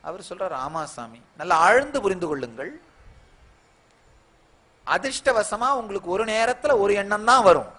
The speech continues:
ரெண்டு எண்ணம் வர முடியாது. வேகமா வேணா அடுத்தடுத்த எண்ணம் வரலாம், ஆனா ஒரு நேரத்துல ஒரு எண்ணம் தான் வர முடியும். இந்த ஆசனத்துல ஒரு நேரத்துல ஒருத்தர் தான் உட்கார முடியும்.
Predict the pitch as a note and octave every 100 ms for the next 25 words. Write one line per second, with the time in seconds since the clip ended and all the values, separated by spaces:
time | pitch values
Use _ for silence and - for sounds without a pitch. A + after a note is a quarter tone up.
0 | - - - - - - - _ _ _
1 | _ _ _ _ - _ _ _ _ _
2 | C#3 F3+ G3+ G#3+ A#3+ G3 F#3+ D#3 A#2+ F2+
3 | D2 _ _ _ _ _ _ _ _ C3+
4 | A3 C4+ D4 D#4 D#4+ D4 D#4 D4+ B3+ -
5 | C4+ B3+ A#3+ A#3 G#3 F#3 A#2+ - - -
6 | _ _ _ _ - A3+ C#4 G3 B3 C#4
7 | D4 D#4 D#4 E4+ A#3+ B3 B3 B3+ C#4+ D4+
8 | A#3+ G3+ D3 G#2 - - - - - _
9 | _ - - - - - - - - -
10 | - - - - _ - _ _ _ _
11 | _ _ _ _ _ D3+ E3 D3+ E3+ F#3+
12 | G#3 G3 G3 B3 A#3 F3 F3 F#3 G#3 -
13 | C#4+ F#3+ F3+ F#3+ A3 A#3+ F3+ D3 B2 G2+
14 | -